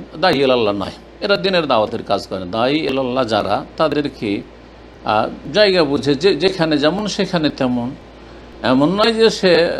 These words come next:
না খেয়ে কাজ করবে, তাকে খেতে হবে না, সে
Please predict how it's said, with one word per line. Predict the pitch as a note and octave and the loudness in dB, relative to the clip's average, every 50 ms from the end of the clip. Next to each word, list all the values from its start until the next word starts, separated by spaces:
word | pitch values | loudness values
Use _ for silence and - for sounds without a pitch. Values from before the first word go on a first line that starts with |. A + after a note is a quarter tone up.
| - - - - - - - - | -4 -6 -6 -6 -8 -8 -6 -2
না | C3+ D3 E3+ F3 D#3 | 0 2 4 4 2
খেয়ে | - - F3 E3+ | 2 0 0 0
কাজ | E3 E3+ E3 D3+ D3 C#3 | 2 2 2 2 2 0
করবে, | - - D#3 C#3+ C#3 C3+ C3+ C3 C3 | 0 0 0 0 0 0 0 -2 0
তাকে | C3 D#3 C#3+ C#3 D3+ | 0 -2 -2 -2 -4
খেতে | D3 - D#3+ D3+ D#3+ D3 | -4 -4 -4 -2 -2 -2
হবে | C3+ C#3 C3+ C#3 | -2 -2 -2 -2
না, | C3+ C3 C3 B2+ B2+ B2+ | -2 0 0 0 -2 -2
সে | B2 - - C#3+ C3+ C3 C3+ D3 | -4 -4 -2 0 0 0 0 -2